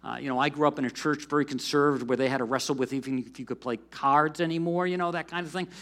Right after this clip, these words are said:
So this was really, from Bible college, really, uh, uh, just bothering me. So that was on my list for him, and he actually, uh,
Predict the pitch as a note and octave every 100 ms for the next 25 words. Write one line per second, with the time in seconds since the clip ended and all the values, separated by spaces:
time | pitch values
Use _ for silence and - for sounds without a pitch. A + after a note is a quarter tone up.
0 | - - D3 F3 F3+ C3+ D3+ D#3+ C3+ A#2
1 | - C3 C#3+ C#3 C#3+ - C3+ C3 C#3 C3+
2 | B2 A2+ A2 A2 - - - A2 C3 A#2
3 | - C#3+ F3 C#3 B2+ - C3+ D3 D#3+ F3
4 | E3 D3 C3 A#2+ D#3 F3 - - B2 B2
5 | C3 C#3+ G3+ F3+ G3 - F#3 F3+ - -
6 | - -